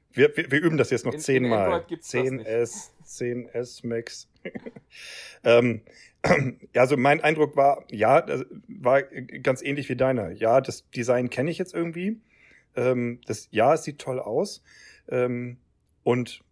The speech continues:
Speaker 1: natürlich hat es, äh, diesen, diesen neuen A zwölf Bionic Prozessor, der bestimmt unfassbar schnell ist und auch jetzt auf zwölf Monate wieder unschlagbar der schnellste sein wird.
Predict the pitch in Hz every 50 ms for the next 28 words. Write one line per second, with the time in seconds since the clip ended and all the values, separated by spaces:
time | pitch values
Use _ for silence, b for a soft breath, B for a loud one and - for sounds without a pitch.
0 | _ _ 113 101 - - 175 175 139 - - 110 107 117 107 - - - _ _
1 | - - 120 113 - - 120 113 113 110 107 110 110 110 107 107 117 117 113 113
2 | 113 113 123 - - 117 120 117 - - 120 120 127 123 - - 104 110 117 123
3 | 143 151 147 - - 143 135 - 147 139 - 151 143 135 120 123 120 120 123 -
4 | - - 151 156 143 - - - 147 143 143 - 135 - - - 123 - - 135
5 | 127 135 135 143 135 - - 120 - - 127 - - 127 127 - 127 120 - -
6 | - 117 120 123 - 135 131 135 135 127 120 - 127 123 120 120 123 123 127 -
7 | 131 127 - - 127 127 127 - 127 117 123 120 117 - 120 117 117 - - 123
8 | 113 113 117 110 110 107 110 113 110 -